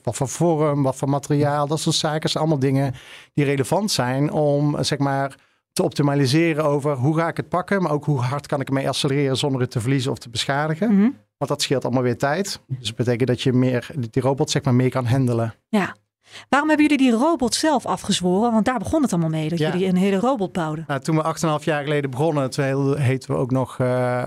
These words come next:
Speaker 1: eh, hadden we ook een andere naam.
Speaker 2: Delft Robotics?
Speaker 1: Delft Robotics. En, eh, toen was het meer het, toen was de technologie al nog,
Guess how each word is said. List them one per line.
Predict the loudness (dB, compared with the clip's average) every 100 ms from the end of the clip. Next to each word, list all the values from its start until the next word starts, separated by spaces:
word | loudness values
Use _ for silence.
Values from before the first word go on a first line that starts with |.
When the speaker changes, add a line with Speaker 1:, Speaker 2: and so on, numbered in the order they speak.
| -4
Speaker 1:
eh, | -4 -2 -2 -4 -8 _ _
hadden | -4 0
we | 0
ook | 0
een | 0
andere | 0 2
naam. | 2 0 -2 -6 _
Speaker 2:
Delft | 0 0 0
Robotics? | 2 2 0 -2
Speaker 1:
Delft | -2 -2 -2
Robotics. | -2 0 0 -2 -8 -12 _ _ _
En, | -2 0 0
eh, | 0 0
toen | 2 2
was | 2
het | 0
meer | 0 0
het, | -4 -8 -4
toen | -2
was | 0
de | -2
technologie | -4 -2 -2 0 0 0
al | 0
nog, | -2 -4